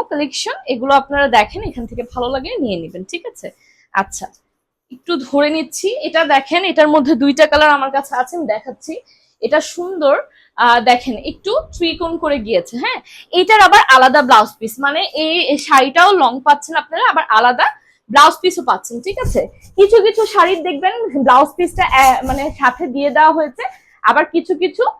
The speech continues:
আপনাদের শাড়ির সাথে অ্যাটাচই করা, ঠিক আছে? তো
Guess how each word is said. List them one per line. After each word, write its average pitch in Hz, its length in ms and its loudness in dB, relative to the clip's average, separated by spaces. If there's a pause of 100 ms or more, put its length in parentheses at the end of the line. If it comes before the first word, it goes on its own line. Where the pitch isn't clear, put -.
(220)
আপনাদের 277 440 -2 (140)
শাড়ির 285 320 2
সাথে 349 220 -8
অ্যাটাচই 262 480 -2
করা, 190 160 -6 (120)
ঠিক 403 200 -4
আছে? 539 160 -8 (520)
তো 349 60 -2